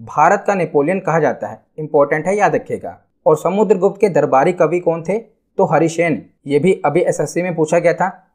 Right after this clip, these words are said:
कि हरिसेन किसके दरबार के कवि थे, तो ये समुद्रगुप्त के दरबारी कवि थे हरिसेन,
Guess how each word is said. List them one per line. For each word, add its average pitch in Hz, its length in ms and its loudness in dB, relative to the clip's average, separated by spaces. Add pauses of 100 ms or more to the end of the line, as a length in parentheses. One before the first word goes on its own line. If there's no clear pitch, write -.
कि 180 80 0
हरिसेन 175 520 0 (220)
किसके 170 260 0
दरबार 165 340 4
के 196 100 0
कवि 151 240 2
थे, 147 200 0
तो - 280 -10
ये 202 300 -2 (160)
समुद्रगुप्त 180 640 0
के 220 80 4
दरबारी 156 380 4
कवि 139 300 0
थे 143 60 4
हरिसेन, 147 720 -2